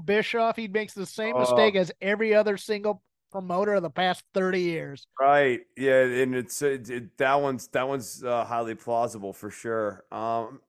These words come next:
Speaker 2: I've been trying to figure out, like, who it could be. I mean, I keep going back to it's gotta probably be Adam Cole, right? Like, yeah, Adam Cole's the devil in that
Speaker 1: I want it
Speaker 2: line.
Speaker 1: to be Pat Tanaka now. Are you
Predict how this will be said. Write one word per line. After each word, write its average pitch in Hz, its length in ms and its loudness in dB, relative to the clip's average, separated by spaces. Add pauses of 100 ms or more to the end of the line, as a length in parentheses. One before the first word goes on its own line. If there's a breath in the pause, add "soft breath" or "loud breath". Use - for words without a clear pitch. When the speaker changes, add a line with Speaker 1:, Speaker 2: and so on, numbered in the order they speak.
(520 soft breath)
Speaker 2:
I've 165 120 2
been 233 120 2
trying 294 200 0
to 320 60 -2
figure 180 300 2
out, 151 200 6
like, 131 320 0 (920)
who 165 220 -2
it 139 100 -4
could 139 140 -8
be. 139 100 -6
I 156 80 2
mean, 180 80 4
I 180 120 4
keep 277 220 -4
going 233 240 2
back 160 260 4
to 147 60 -2
it's 131 120 -4
gotta 135 240 2
probably 135 340 0
be 104 180 -4
Adam 85 280 -8
Cole, 82 260 -8
right? 78 420 -10
Like, 92 360 -6 (140)
yeah, 104 200 -6
Adam 110 240 -4
Cole's 107 320 -6
the 101 80 -10
devil 98 420 -2
in 98 100 -4
that 98 80 0
Speaker 1:
I 302 100 2
want 494 180 6
it - 20 -2
Speaker 2:
line. - 40 0
Speaker 1:
to 285 60 -2
be 254 120 0
Pat 220 300 -2
Tanaka 190 520 -4
now. 131 280 -14
Are 143 80 -10
you 247 120 -10